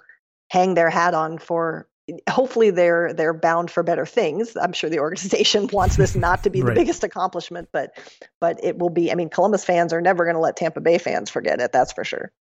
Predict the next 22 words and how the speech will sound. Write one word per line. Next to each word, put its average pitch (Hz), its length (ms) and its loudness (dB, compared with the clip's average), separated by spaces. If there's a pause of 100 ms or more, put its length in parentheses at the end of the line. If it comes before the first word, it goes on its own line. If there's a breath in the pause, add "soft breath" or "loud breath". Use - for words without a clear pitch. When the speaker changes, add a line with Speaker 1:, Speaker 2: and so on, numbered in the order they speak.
(240)
Speaker 2:
Yep. 113 260 -4 (180)
Um, 113 540 0 (160)
okay. - 160 6
Here's 156 240 8
one, 165 320 4
one 139 140 6
final 113 560 4 (600)
unanswerable 113 520 0
question. 104 340 0
Maybe 185 200 10
it 123 60 10
is 123 120 8
answerable, 107 640 -2 (160)
but 104 300 6
just, - 400 2
um, 101 440 2 (720 loud breath)
why 180 280 8
aren't 165 260 6
Seth - 340 2
Jones's 117 880 4 (1000)
underlying 113 640 4
numbers 101 720 0